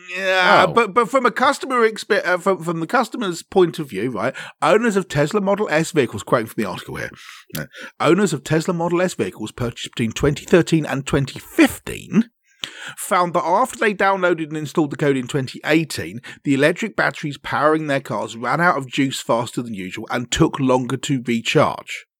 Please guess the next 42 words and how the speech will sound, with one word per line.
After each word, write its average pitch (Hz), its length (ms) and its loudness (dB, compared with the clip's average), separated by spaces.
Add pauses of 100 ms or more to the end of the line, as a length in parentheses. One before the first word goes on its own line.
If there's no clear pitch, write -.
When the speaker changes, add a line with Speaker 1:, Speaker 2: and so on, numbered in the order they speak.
(240)
Speaker 1:
So 185 260 4
that 220 360 2
is, 147 400 0
from 196 480 -2 (100)
a 139 140 0
customer's 226 540 -4
point 180 240 -4
of 123 60 -16
view, 123 180 -4 (280)
I 233 140 4
bought 202 320 2
a 147 80 -2
thing 135 240 -2
and 131 80 -6
then 139 120 -4 (120)
after 226 480 4
I'd 170 140 2
bought 180 260 2
it 190 80 2
and 147 100 -6
given 170 200 0
you 170 80 -4
the 160 80 -6
money, 165 240 0
you 170 260 -2 (160)
reached 208 420 0
out 196 240 4
from 175 200 -6
Tesla 180 340 2
headquarters 143 520 0
and 139 180 -4
made 170 240 2
it 165 80 -8 (120)
crapper. - 580 -2 (440)
Now, 175 220 4
they 180 160 4
may 180 160 4
have 208 80 4
had 226 180 2
reasons 196 480 0
for 120 120 -8
that. 117 280 2